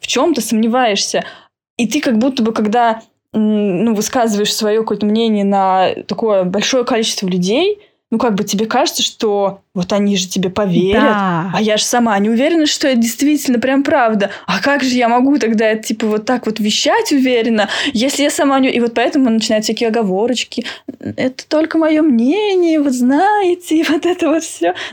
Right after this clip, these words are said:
Speaker 1: Ну да, наверное, может быть, от этого надо избавляться, не знаю. А может, и не надо избавляться. Может быть, это и хорошо.
Speaker 2: Ну, слушай, я пока что, м, меня не мешают эти оговорочки, потому что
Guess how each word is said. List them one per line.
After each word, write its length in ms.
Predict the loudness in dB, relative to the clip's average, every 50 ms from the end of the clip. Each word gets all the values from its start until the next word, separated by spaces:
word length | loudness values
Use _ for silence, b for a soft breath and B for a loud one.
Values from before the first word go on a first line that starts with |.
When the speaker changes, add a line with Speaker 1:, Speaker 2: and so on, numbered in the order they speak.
| -2
Speaker 1:
Ну 80 | 0 2
да, 160 | 2 2 2
наверное, 320 | 2 2 2 2 2 2 2
может 180 | 0 0 -2
быть, 140 | -2 -4 -4
от 80 | -4 -4
этого 180 | -4 -2 -2
надо 200 | -2 0 0 -2
избавляться, 480 | -2 -2 -2 -2 0 -2 -2 -2 -2 -2
не 80 | 0 0
знаю. 140 | 0 0 0
А 20 |
может, 180 | 0 -2 -2 -2
и 40 | -2
не 80 | 0
надо 180 | 0 0 0 0
избавляться. 540 | 0 -2 -2 -2 -2 -2 -4 -6 -6 -4 -2
Может 160 | 0 0 0
быть, 100 | -2 -2
это 140 | -4 -6 -6
и 20 |
хорошо. 440 | -6 -6 -6 -8 -6 -4 -4 -4 -2 -2
Speaker 2:
Ну, 120 | -2 -2
слушай, 400 | -2 -2 -4 -4 -2 -2 -2 0
я 180 | 0 0 0 0
пока 240 | -2 -4 -4 -4 -4
что, 200 | -4 -4 -4 -4
м, 680 | -2 -2 -4 -4 -4 -2 -2 -2 -4 -4 -6 -8 -10 _ -6
меня 360 | -4 -2 -2 0 0 0 0
не 360 | -2 -2 -2 -2 -2 -2 0
мешают 460 | 0 0 0 -2 -2 -2 -2 -2 -4 -6
эти 180 | -6 -4 -4
оговорочки, 560 | -4 -4 -2 -2 -2 -2 -2 -2 -4 -6 -8 -10
потому 280 | -8 -6 -4 -4 -4
что 120 | -4 -6